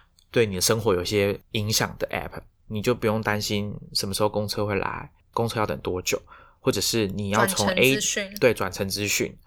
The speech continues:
Speaker 1: 或者是你要从 A 到 B 地大概可以多久，Google Maps，
Speaker 2: 嗯，
Speaker 1: 或者是
Speaker 2: 路线查询。
Speaker 1: 对，或者是其他的地图的 app 都可以帮你解决。那今天我跟 Maxine 要分享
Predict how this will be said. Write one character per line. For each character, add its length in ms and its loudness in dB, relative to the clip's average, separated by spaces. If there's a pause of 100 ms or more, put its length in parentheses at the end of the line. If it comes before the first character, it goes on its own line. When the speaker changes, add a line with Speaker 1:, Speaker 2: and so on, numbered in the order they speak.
(280)
Speaker 1:
或 100 0
者 80 2
是 80 0
你 80 0
要 80 4
从 180 0
A 140 6
到 160 4
B 220 -2
地 180 -2
大 140 0
概 260 2 (160)
可 140 0
以 40 2
多 200 4
久， 260 -4
Google 240 0
Maps， 380 -2
Speaker 2:
嗯， 100 -16
Speaker 1:
或 120 2
者 80 2
是 80 2
Speaker 2:
路 60 2
线 60 2
查 240 -2
询。 400 -10 (200)
Speaker 1:
对， 340 0
或 80 0
者 60 -4
是 80 -4
其 120 -2
他 240 0
的 320 -2 (200)
地 120 0
图 200 -6
的 240 -6
app 240 -4
都 100 -2
可 100 -4
以 60 -4
帮 160 -4
你 100 -6
解 280 -6
决。 200 -8 (320)
那 80 -2
今 160 2
天 140 2
我 100 4
跟 140 2
Maxine 320 -2
要 160 2
分 320 -2
享 180 -2